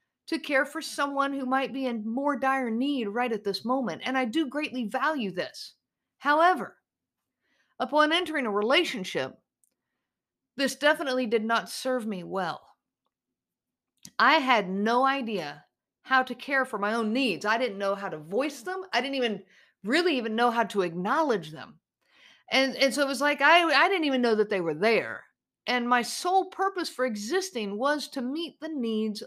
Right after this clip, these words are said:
of other people. It was a purpose that I really, truly took to heart. I was really good at it. I wa-, I was really good at caring for other people,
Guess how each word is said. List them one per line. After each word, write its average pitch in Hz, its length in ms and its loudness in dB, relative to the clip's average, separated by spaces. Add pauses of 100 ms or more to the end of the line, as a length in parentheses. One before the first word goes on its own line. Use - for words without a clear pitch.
of 220 200 -6
other 190 240 -6
people. - 520 -18 (500)
It 294 120 4
was 285 140 2
a 269 80 4
purpose 330 520 0
that 254 140 -2
I 262 140 2 (240)
really, 349 200 0
truly 311 320 -4
took - 280 -12
to 185 80 -14
heart. - 400 -4 (360)
I - 60 4
was 254 140 4
really 370 200 4
good 247 360 6
at - 160 0
it. - 140 -10 (100)
I 202 60 -2
wa-, 240 140 2
I 226 80 0
was 220 180 -2
really 330 200 -2
good 277 400 2
at 208 140 -4
caring 294 260 -4
for 262 120 -6
other 214 160 -4
people, 208 520 0